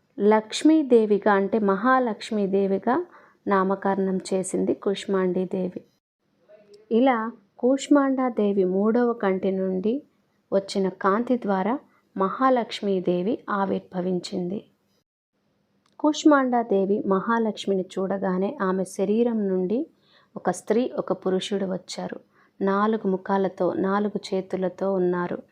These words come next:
ఆయన పేరే బ్రహ్మ అని పేరు పెట్టింది. కూష్మాండాదేవి స్త్రీకి నాలుగు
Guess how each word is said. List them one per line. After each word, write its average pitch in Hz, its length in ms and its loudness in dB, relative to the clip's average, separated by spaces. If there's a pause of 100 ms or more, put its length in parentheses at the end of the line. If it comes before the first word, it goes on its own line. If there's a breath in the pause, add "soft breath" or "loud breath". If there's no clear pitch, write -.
(400 soft breath)
ఆయన 226 320 2
పేరే 190 380 0
బ్రహ్మ 185 640 0 (220)
అని 190 160 -2
పేరు 185 280 -2
పెట్టింది. 185 600 -6 (460 soft breath)
కూష్మాండాదేవి 247 960 0
స్త్రీకి 226 500 -2
నాలుగు 190 400 0